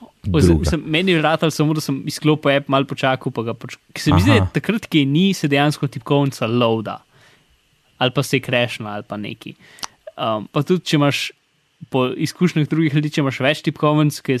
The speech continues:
Speaker 1: ke med njimi menjaš, se loadajo neki cajta, ni ono čisto instantno, pa pač, eh, stvari so, ne. En tip je, da če, če, če držiš v Apple tipkovnicah, ne v tretjeosebnih, če držiš neki cajt na un svet gumbek,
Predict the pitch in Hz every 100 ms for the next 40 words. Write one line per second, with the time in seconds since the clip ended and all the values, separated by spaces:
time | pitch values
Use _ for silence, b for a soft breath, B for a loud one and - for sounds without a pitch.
0 | - - 127 120 135 135 135 143 147 135
1 | 135 151 151 139 - 127 120 139 139 131
2 | 131 131 135 - 123 120 123 123 135 131
3 | 127 117 - 127 127 - 110 123 - 120
4 | 120 113 B B B 143 143 - - 202
5 | 185 170 156 139 - 120 117 - - 107
6 | 131 b b b b b _ _ _ _
7 | 156 170 190 180 160 139 - 180 - 135
8 | - _ 147 127 139 135 196 - - _
9 | _ 139 160 190 151 156 - 180 180 -
10 | 160 170 170 170 - 123 123 147 147 147
11 | 156 156 147 - - 156 151 156 151 -
12 | 135 127 139 165 156 151 147 143 143 135
13 | 135 135 123 - - 131 139 139 143 147
14 | 156 - -